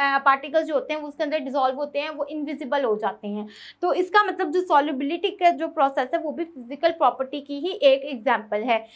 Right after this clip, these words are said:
नेक्स्ट आते हैं मेल्टिंग पॉइंट पे। मेल्टिंग पॉइंट, obviously किसी चीज़ को मेल्ट करना हो तो आप क्या करते हैं, उसको, उसका टेम्परेचर चेंज करते हैं। एक फ्र-, अ, फ्रिज में आपने जो है वो आइस रखी हुई है, वो अपने ज़ीरो टेम्परेचर पे है,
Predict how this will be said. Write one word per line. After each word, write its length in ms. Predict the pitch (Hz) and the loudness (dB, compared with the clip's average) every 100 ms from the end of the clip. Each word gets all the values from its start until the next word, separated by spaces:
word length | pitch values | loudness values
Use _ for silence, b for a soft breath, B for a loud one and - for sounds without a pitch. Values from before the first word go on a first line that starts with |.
| B B | B B
नेक्स्ट 300 | 320 415 440 | 2 2 4
आते 220 | 392 381 | 2 4
हैं 80 | 392 | 2
मेल्टिंग 420 | 349 302 294 339 | 4 0 0 -4
पॉइंट 420 | 330 294 226 220 214 | 0 0 0 -4 -6
पे। 140 | 214 | -4
मेल्टिंग 460 | 233 285 339 349 370 359 | 0 2 2 -2 -4 2
पॉइंट, 260 | 277 269 | 2 2
obviously 520 | 269 277 254 330 330 | 0 0 0 -4 -4
किसी 260 | - 339 339 | -6 -6 -6
चीज़ 180 | 311 311 | -8 -6
को 140 | - | 0
मेल्ट 440 | 339 285 302 302 359 | 0 2 -2 -2 0
करना 400 | 330 262 269 302 | 2 2 2 2
हो 160 | 320 | 2
तो 140 | 285 294 | 2 4
आप 300 | 262 277 - | 4 4 2
क्या 180 | 311 | 2
करते 320 | 339 339 - 294 | 4 0 -2 -6
हैं, 60 | |
उसको, 420 | 294 277 277 370 381 B B B | -6 -10 0 0 0 B B B
उसका 260 | - 285 359 | -4 2 2
टेम्परेचर 580 | 359 349 330 294 277 349 | 4 2 4 2 2 -2
चेंज 380 | 339 269 285 302 | 0 -2 -2 0
करते 260 | 262 247 | 0 0
हैं। 80 | 285 | -2
एक 220 | 254 330 - | 0 -4 -8
फ्र-, 140 | 285 | -4
अ, 240 | 277 311 302 | 2 4 4
फ्रिज 340 | 294 330 285 | 2 -4 -2
में 100 | 320 | 2
आपने 420 | 330 302 277 294 | 6 6 4 -8
जो 140 | 302 320 | -6 -2
है 120 | 311 | -2
वो 160 | 285 302 | 0 2
आइस 280 | 277 277 285 | 2 2 -4
रखी 280 | 277 330 | -8 -4
हुई 220 | 370 311 285 | -2 -2 -2
है, 60 | |
वो 140 | 277 302 | 0 -2
अपने 240 | 294 320 | -2 -6
ज़ीरो 260 | 277 285 311 | -4 -2 0
टेम्परेचर 540 | 320 294 269 214 220 | 0 0 -2 -2 -4
पे 160 | 208 208 | -4 -6
है, 180 | 196 | -6